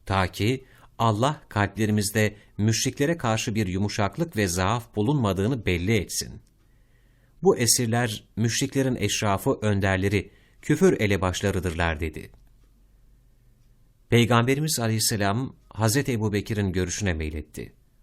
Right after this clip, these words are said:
Hazreti Ömer'in görüşüne meyletmedi. Müşriklerden Bedir'de alınan esirler Medine'ye getirildikleri ve Peygamberimiz Aleyhisselam tarafından sahabilerine,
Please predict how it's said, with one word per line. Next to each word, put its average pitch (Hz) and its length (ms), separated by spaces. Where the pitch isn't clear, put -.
Hazreti 110 400
Ömer'in 87 320
görüşüne 98 420
meyletmedi. 90 800
Müşriklerden 160 840
Bedir'de 110 460
alınan 87 420
esirler 117 640
Medine'ye 107 540
getirildikleri 95 960
ve 110 300
Peygamberimiz 107 720
Aleyhisselam 90 580
tarafından 95 640
sahabilerine, 95 920